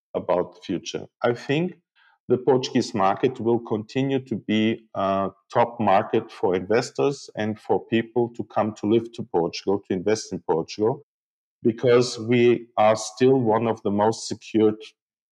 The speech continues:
places in the world. And I think it will grow. I'm thinking it will grow not only in Portugal, and now comes what you said about the competitors.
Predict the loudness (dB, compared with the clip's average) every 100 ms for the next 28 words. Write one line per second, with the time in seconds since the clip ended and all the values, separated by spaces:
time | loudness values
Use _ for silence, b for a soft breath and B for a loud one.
0 | 0 4 4 2 -4 -2 0 0 -2 -8
1 | -14 -20 _ _ b b 0 2 0 0
2 | 0 0 0 0 0 4 6 4 0 -10
3 | -6 0 2 2 0 -6 _ _ _ -2
4 | 0 -4 -2 0 0 -2 0 -2 0 0
5 | 2 2 2 2 0 -2 -2 -2 0 -2
6 | -4 0 2 2 -4 -6 -4 0 0 0
7 | 0 -2 -2 -8 -16 _ 0 0 0 -4
8 | -4 -4 -4 0 0 0 0 2 0 -2
9 | -8 -6 -4 -2 -2 -2 -4 -8